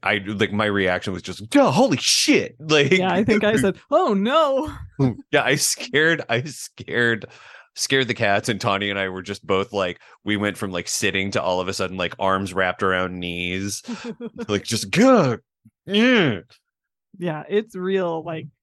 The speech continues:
Speaker 2: ugh, creepy crawly. Lots of tentacle arm thingies.
Speaker 1: Yeah, it's, it's very tentacly. Uh, I mean, like, very, very, uh, upfront. Um, like, they, they, they,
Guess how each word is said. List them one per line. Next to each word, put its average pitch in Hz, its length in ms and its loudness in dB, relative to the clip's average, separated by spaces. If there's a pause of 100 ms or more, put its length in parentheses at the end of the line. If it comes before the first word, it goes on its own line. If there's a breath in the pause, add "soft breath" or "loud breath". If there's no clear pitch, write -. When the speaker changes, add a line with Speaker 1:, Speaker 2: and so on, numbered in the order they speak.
(220)
Speaker 2:
ugh, 170 500 -2
creepy 190 300 0
crawly. 175 560 -4 (720)
Lots 190 240 0
of 165 100 0 (200)
tentacle 170 440 0
arm 160 340 -2
thingies. 156 520 -4 (640)
Speaker 1:
Yeah, 98 440 -2
it's, 110 320 -2
it's 113 200 -4
very 135 380 -2
tentacly. 107 500 -2
Uh, 110 260 2
I 117 100 0
mean, 113 180 -2
like, 117 180 -2
very, 92 1000 -2 (760 loud breath)
very, 113 640 0
uh, 92 360 0 (220)
upfront. - 1200 -8 (160)
Um, 76 720 -4 (200)
like, 90 420 -4 (200)
they, 107 520 0
they, 107 340 0
they, 98 300 -4